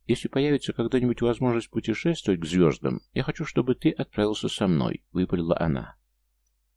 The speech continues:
Мальчик слегка опешил, но потом его губы расползлись в улыбке. «Конечно,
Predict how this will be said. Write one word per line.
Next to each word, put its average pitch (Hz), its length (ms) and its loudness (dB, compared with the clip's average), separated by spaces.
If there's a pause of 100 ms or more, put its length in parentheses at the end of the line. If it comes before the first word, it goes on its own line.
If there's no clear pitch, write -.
(320)
Мальчик 80 340 0
слегка 87 380 -2
опешил, - 580 0
но 87 120 0
потом 104 240 0
его 95 200 2
губы 135 300 2
расползлись 98 560 -2
в - 60 -2
улыбке. - 480 -4 (680)
«Конечно, 90 640 0